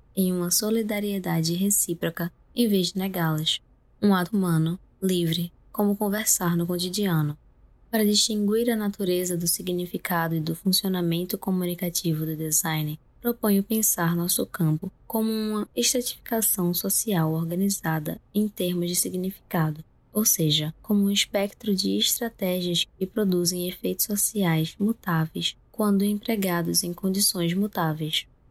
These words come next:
Eu entendo que a estratégia significa uma prática comunicativa intencional baseada em uma mentalidade, sejam esses fatores conscientes ou inconscientes.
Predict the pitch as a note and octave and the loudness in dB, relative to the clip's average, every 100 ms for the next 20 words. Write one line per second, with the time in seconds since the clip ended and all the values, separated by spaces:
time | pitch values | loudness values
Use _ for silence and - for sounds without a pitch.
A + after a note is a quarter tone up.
0 | _ A3+ A3+ G#3+ A#3 A#3+ - G#3+ G3 - | _ 2 2 0 0 0 0 2 2 2
1 | F3+ F3 E3+ E3 E3+ E3+ F3 F3+ F#3+ - | -2 -2 -2 0 -2 -2 -2 -2 -4 -2
2 | F3 E3+ F#3 F#3 G3 - E3+ E3 - - | -2 0 0 0 -2 -2 -2 -2 -4 -4
3 | - G3 G3+ G3+ G#3 G3+ - F3 E3 D#3+ | 0 2 2 -2 -4 -4 0 2 2 0
4 | D#3+ E3 F#3 - G#3+ F#3 D#3+ D#3 E3+ F3+ | -2 -2 0 0 0 0 0 -2 -6 -6
5 | F3+ G3+ G3 E3 D#3+ E3 E3 E3+ E3+ F3+ | -2 -2 0 0 0 -2 -2 -2 -2 -2
6 | F3+ G3 G3+ E3+ D3+ D3 D#3+ _ - - | -2 0 0 0 -2 -4 -8 _ -16 -2
7 | F3 E3 E3+ E3 - - F3 E3+ E3 D#3+ | 0 2 2 0 -2 -2 -4 -2 -2 -2
8 | D#3+ - E3+ - E3+ D#3+ E3 G3 - - | -2 0 0 0 -2 -2 -2 -2 -2 -2
9 | F#3 F3+ F#3+ F#3 - A3 E3+ E3 - | -2 0 -2 0 0 2 2 0 -4